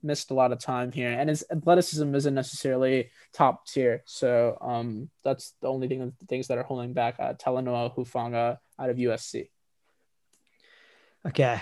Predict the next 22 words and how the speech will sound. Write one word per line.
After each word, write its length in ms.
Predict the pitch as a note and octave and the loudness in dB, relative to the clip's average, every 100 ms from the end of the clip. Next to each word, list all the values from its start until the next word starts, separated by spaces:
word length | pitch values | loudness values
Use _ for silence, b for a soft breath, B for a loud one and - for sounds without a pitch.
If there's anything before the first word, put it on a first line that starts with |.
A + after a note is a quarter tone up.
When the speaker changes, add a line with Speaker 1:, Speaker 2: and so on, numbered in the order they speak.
| - | -4
Speaker 2:
my 300 | - C#3+ C#3+ | 4 8 10
number 320 | D#3 E3 D#3 D#3 | 10 8 10 6
five 380 | - D3+ D3 | 8 8 8
guy, 340 | C3+ D3+ D3+ D3+ | 6 6 6 4
Terry 440 | C#3+ D3+ C#3+ C#3+ | 4 6 8 6
Gillespie 720 | A#2+ C#3 C#3+ C#3 - C#3 C#3+ - | 6 6 6 4 4 6 6 4
out 160 | A#2+ | 2
of 240 | B2 A2 B2+ | 2 2 2
Missouri. 640 | B2+ A2 B2 C3 C3 B2 | 2 2 2 2 2 0
So 220 | - B2+ | 0 0
the, 160 | B2 - _ _ _ | 0 -2 _ _ _
played 200 | - C3+ | 2 4
with 100 | C3+ | 4
Nick 200 | B2+ B2 | 4 4
Bolton. 440 | A#2 C3 B2+ C3 B2 | 6 6 6 2 2
He's 180 | C3 C3 | 2 4
a 40 | |
round 260 | C3+ B2+ B2 | 4 2 2
three 200 | C3+ B2 | 4 4
guy 180 | B2+ | 4
for 160 | B2 C3 | 2 0
me. 240 | B2+ B2 | 0 0